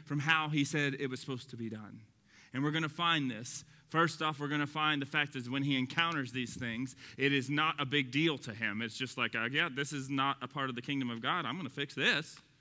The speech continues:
The second thing we notice is that he gives instructions for people to follow. Have y'all noticed that so far? Every one of them, he doesn't just say, "You're healed."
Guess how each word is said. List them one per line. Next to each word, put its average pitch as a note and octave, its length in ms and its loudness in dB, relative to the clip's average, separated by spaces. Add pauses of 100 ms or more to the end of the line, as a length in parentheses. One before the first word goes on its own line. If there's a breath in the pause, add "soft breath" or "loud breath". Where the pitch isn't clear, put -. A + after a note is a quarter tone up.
(2250 loud breath)
The C#3+ 100 0
second E3 320 2
thing D#3 180 4
we D3 140 2
notice D3+ 340 2
is C#3 140 -2
that C#3 100 4
he C3+ 140 2
gives E3 580 -2 (180 loud breath)
instructions C#3 1040 -2 (160 loud breath)
for - 180 -8
people C3+ 420 -4
to C3 120 -8
follow. C3 360 -4
Have B2 120 -4
y'all C#3 120 -2
noticed F#3 320 -4
that D#3 120 -6
so E3 140 -8
far? C#3+ 360 -8 (240 loud breath)
Every D3 280 0
one F#3 220 -2
of B2+ 100 -2
them, B2 140 -2
he C3+ 100 0
doesn't C#3 300 -2
just D3+ 200 -4
say, B2 360 0 (440 loud breath)
"You're B3+ 160 6
healed." B3+ 500 10